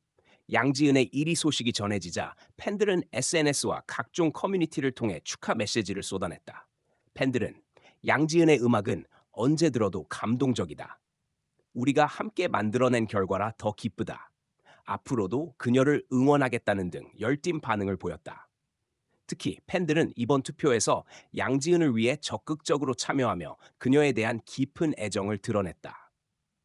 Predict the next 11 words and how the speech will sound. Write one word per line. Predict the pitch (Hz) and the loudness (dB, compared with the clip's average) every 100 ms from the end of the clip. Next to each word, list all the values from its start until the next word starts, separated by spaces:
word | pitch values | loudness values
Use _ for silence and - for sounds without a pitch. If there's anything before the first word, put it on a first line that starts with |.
| _ _ _ _ _ - | _ _ _ _ _ -14
투표 | 180 233 | -6 -2
기간 | 180 147 139 | 0 2 2
동안 | 120 117 143 - - | 2 0 0 -4 -10
각종 | 113 - 131 120 | -10 0 0 2
온라인 | 123 131 139 127 | 0 2 2 0
플랫폼에선 | - 180 - 123 101 139 107 76 _ | -2 -4 -2 -2 0 0 0 -4 _
팬들의 | 170 170 160 135 | -6 -2 0 0
응원 | 117 127 151 139 | 0 2 2 2
캠페인이 | 143 117 123 107 131 120 - _ | -2 -2 -2 0 0 -2 -10 _
활발히 | - 180 180 196 143 | -2 -2 0 -2 -2
진행되었고, | 123 117 95 92 78 123 95 | 0 0 0 -4 -6 -8 -8